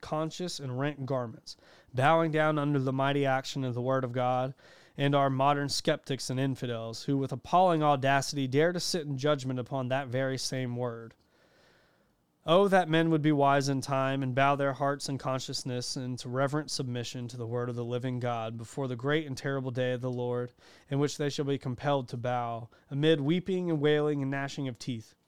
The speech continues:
God's word shall stand forever, and it is utterly vain for man to set himself up in opposition to it, or seek by his reasonings and skeptical speculations to find out errors and contradictions in it.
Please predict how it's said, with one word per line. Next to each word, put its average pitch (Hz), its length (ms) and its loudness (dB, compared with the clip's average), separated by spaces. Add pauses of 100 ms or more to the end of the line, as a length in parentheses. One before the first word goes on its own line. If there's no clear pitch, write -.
(1700)
God's 165 300 4
word 160 300 2
shall 143 160 -2
stand 143 360 -2
forever, 117 460 -2 (220)
and 143 100 0
it 147 40 6
is 139 180 4
utterly 170 380 4
vain 139 340 0
for 131 120 -8
man 131 240 0
to 123 60 -4
set 156 260 -2
himself 147 440 -2
up 131 180 -4
in 127 140 -8
opposition 123 640 -6
to 113 220 -12
it, 123 120 -18 (400)
or 139 100 -2
seek - 360 -2
by 151 160 0
his 139 180 -2
reasonings 127 540 -2
and 123 100 -6
skeptical 139 600 -4
speculations 127 840 -6
to - 80 -10
find 135 320 -4
out 135 220 0
errors 147 480 -4
and 123 100 -10
contradictions 123 800 -8
in 120 120 -12
it. 113 160 -16